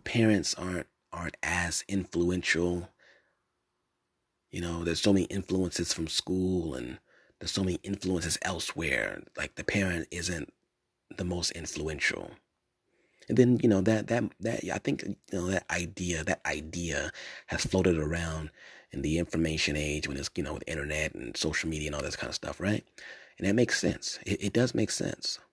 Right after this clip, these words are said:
It, it makes sense that that could be true. But it,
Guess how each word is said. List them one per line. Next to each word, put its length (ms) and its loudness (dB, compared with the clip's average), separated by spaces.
It, 180 0
it 140 -2
makes 300 6
sense 360 0
that 280 -4
that 180 0
could 220 4
be 100 2
true. 400 0
But 340 4
it, 160 0